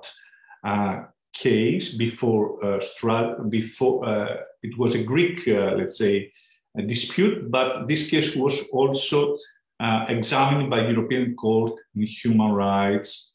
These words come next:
and the European Court of Human Rights found no violation of religious freedom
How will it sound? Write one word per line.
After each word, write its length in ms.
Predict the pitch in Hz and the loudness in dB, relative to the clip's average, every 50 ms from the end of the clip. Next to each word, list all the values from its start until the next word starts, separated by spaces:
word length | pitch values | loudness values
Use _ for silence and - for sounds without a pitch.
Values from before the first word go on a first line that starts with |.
| - | -6
and 440 | 107 107 107 107 107 104 104 - 104 | -2 0 2 4 4 4 2 0 -2
the 80 | 107 107 | -2 -2
European 440 | 101 110 110 104 - 117 113 107 | 0 0 -2 -2 0 0 0 0
Court 180 | 110 110 104 113 | 0 -2 -4 -4
of 100 | 117 - | -6 -4
Human 200 | - 110 104 104 | 0 0 2 2
Rights 420 | 101 101 104 104 104 - - - - _ _ _ _ _ _ _ _ _ _ | 2 2 2 0 0 -2 -6 -12 -16 _ _ _ _ _ _ _ _ _ _
found 520 | - - - 120 113 110 110 110 110 110 - - | -14 -4 0 2 2 4 4 2 2 0 -4 -4
no 200 | 120 123 143 139 | 0 2 2 2
violation 920 | 117 123 113 110 104 101 101 104 107 107 104 - - 113 107 104 107 - - - | 2 2 2 2 4 4 4 4 4 2 2 0 0 2 2 0 0 -2 -6 -4
of 140 | 101 101 98 - - - - - | -4 -4 -4 -6 -12 -18 -14 -8
religious 580 | 107 110 110 101 98 107 104 101 110 110 101 | -4 -2 -2 0 0 0 0 -2 -2 -6 -6
freedom 600 | - - - 117 110 104 107 107 101 - - - | -6 -6 -2 0 0 0 2 0 -2 -2 -6 -12